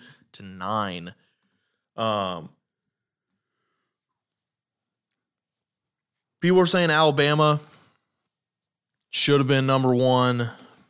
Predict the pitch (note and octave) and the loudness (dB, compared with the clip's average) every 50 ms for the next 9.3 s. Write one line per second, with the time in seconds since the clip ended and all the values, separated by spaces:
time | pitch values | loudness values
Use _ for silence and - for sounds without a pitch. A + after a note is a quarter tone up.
0 | _ _ _ _ - G#2 G#2+ G#2+ G#2+ G#2+ A2 A2 G#2+ G#2 G#2 G#2+ A2 A2+ A#2+ A#2 | _ _ _ _ -12 -10 -6 -6 -4 -4 -6 -6 -6 -6 -4 -4 -4 -4 -4 -2
1 | A#2 A2+ G#2+ A2 G#2+ G#2+ G#2+ A2 G#2+ G#2+ - A2+ G#2 G#2 G2 G2+ G2 G2+ G2 G2 | -2 -2 -4 -4 -8 -8 -8 -10 -12 -12 -14 -14 -12 -12 -10 -8 -8 -8 -8 -8
2 | - F2+ F#2+ G2+ G2+ G2 F#2+ G2+ E2+ - C#2 C2+ _ F#2 _ _ _ G2 G2 F#2 | -10 -14 -12 -12 -10 -10 -10 -12 -14 -16 -20 -20 _ _ _ _ _ -16 -16 -16
3 | F2+ F2+ - _ _ _ _ _ _ D3+ - - _ - D3+ D#3 D3 C#3+ C#3 C3+ | -16 -16 -20 _ _ _ _ _ _ -20 -20 -18 _ -4 -2 0 0 0 0 -2
4 | C3 B2 - A2 G#2+ G#2+ A2+ B2+ C#3+ D#3 D#3 D3+ C#3 B2+ A2 G2 F#2+ G#2 G#2 A2+ | -2 -4 -4 -6 -6 -6 -2 0 0 2 2 2 0 0 -4 -6 -10 -16 -18 -20
5 | _ - C#3+ E3 F#3 E3+ D#3 D3 D3 D3+ C#3 C#3 _ _ _ _ _ - C3+ C#3 | _ -8 -4 0 2 2 2 2 0 -2 -4 -6 _ _ _ _ _ -6 -4 -4
6 | C3+ - - D3+ B2 A2 A2 - - - - A2+ A#2+ B2+ - - C#3 D#3+ D#3 B2 | -2 -2 -2 -4 -4 -6 -6 -6 -6 -4 -4 -2 -2 -2 -2 -2 -2 -4 -2 -2
7 | G2+ F#2 - - - - A#2+ B2+ C3 C3+ C3+ C3+ C3+ C3+ C#3 _ _ _ _ _ | -4 -6 -6 -10 -10 -4 -2 0 0 2 2 0 -2 -4 -6 _ _ _ _ _
8 | _ _ _ _ _ - D#2+ G2+ G#2+ G#2+ G#2 G#2 G2 G2 - - A2+ A2 A#2+ B2 | _ _ _ _ _ -12 -8 -6 -4 -4 -4 -6 -8 -10 -10 -10 -6 -4 0 0
9 | B2+ B2+ B2+ B2 B2 B2 | 2 2 2 2 2 0